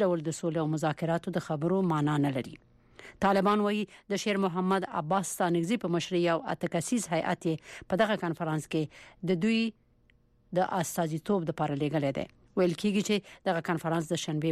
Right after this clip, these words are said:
په ورځ باندې پیل شوی او دوه ورځې به روان وي. طالبانو مخکې هم په جاپان او فرانسې کې په یو شمیر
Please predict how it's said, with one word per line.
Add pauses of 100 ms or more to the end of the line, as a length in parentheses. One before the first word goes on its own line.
په
ورځ
باندې
پیل
شوی (320)
او
دوه
ورځې
به
روان
وي. (680)
طالبانو (880)
مخکې
هم (300)
په
جاپان
او
فرانسې
کې (120)
په
یو
شمیر